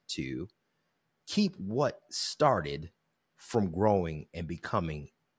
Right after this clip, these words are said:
its full potential, okay? Uh, it is something that all of us, in many cases, if we have started on something and we have stopped on something, I'm raising my hand for that, you still began.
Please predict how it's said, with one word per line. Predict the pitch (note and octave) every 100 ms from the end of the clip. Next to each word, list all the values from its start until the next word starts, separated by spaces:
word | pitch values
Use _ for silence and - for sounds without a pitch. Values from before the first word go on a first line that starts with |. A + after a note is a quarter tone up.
| _ _ _ -
its | F2 -
full | - D2+
potential, | - - E2 D2 - A2 _ -
okay? | - F2 D#2+ _ - - - -
Uh, | E2+ D#2
it | A2 A#2
is | A2
something | C3+ C3+ C#3 C3 A2
that | G2+ - _ -
all | F#2+ C#3
of | A2 D2+
us, | A#1 F#2 -
in | F2
many | F#2+ A2+
cases, | A2+ F2 F2 G#2
if | F#2+ -
we | A#2+
have | G#2+
started | - - B2+ E3 G3 A3 - -
on | D#3 D#3+
something | - F3 F#3 F3 E3+ A#2
and | A2
we | A#2
have | G2+ F#2
stopped | - - A2+ - -
on | C#2 B1+
something, | - C#2 - C2+ C#2 - _ _ _ _ _ _ _ _ _ _ _ _ _ -
I'm | E2+
raising | D#2+ D#2 E2
my | F2
hand | F#2 F2+
for | F#2 F2+
that, | E2 D2 - _ _ _ _ _ _ _ _ _ _ _ _ _ _ _
you | F#2+ A2
still | - - A#2 E2+
began. | D#2+ D#2+ G2 C#2+ -